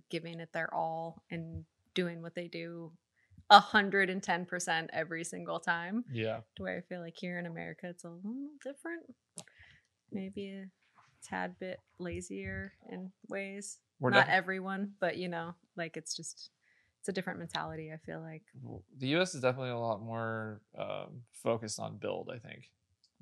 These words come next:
Speaker 2: Like, there's a lot of fabricators and car builders and people, like, you know, we just have space to, like, build cars and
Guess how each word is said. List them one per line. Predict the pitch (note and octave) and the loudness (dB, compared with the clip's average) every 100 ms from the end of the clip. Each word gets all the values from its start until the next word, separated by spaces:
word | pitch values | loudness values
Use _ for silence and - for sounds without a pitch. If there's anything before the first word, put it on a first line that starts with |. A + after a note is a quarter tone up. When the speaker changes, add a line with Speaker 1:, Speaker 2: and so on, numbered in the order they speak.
| - - | -14 -6
Speaker 2:
Like, | B2 | 2
there's | C#3+ C3+ | 2 6
a | |
lot | C3 B2+ | 8 8
of | A#2 - | 6 6
fabricators | A#2 A#2 A#2 A#2+ A#2 A2 A2 | 6 6 0 0 2 -2 -6
and | A2 | -2
car | A#2 A2+ | 2 2
builders | A2 G#2+ G#2+ G#2+ G#2 | 2 -4 -4 -6 -8
and | A2 | -12
people, | B2 A2+ A2+ A2 | -8 -6 -4 -2
like, | G#2+ G#2 - | -2 -2 -8
you | A#2 | -8
know, | A2 | -4
we | B2 | -2
just | C3+ B2+ | -2 0
have | A#2+ B2 A2+ | 6 8 8
space | - - A2+ A2+ - - | 2 0 0 2 -2 -2
to, | G#2+ | -2
like, | G#2+ - | -2 -4
build | A#2 A2 A2 | -2 -2 -2
cars | - A2+ A2 A2 | 2 2 2 -2
and | A2 | -8